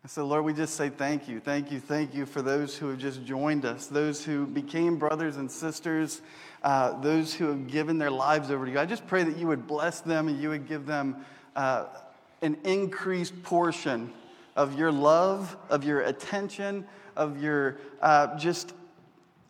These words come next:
that they'd experience you, that they wouldn't walk out of here and then,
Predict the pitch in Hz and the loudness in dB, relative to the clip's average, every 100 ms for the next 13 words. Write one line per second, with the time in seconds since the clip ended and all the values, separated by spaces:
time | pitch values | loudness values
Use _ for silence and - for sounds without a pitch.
0 | _ 185 185 202 233 226 - - - 185 | _ 2 2 0 -2 -4 -2 -4 2 2
1 | 208 143 110 - 143 113 90 - 156 147 | 4 2 0 -2 0 0 -4 -8 -6 0
2 | 170 165 214 208 185 180 175 170 170 170 | 2 6 4 4 4 4 4 2 2 0
3 | 180 170 165 156 151 143 | 0 0 2 2 2 2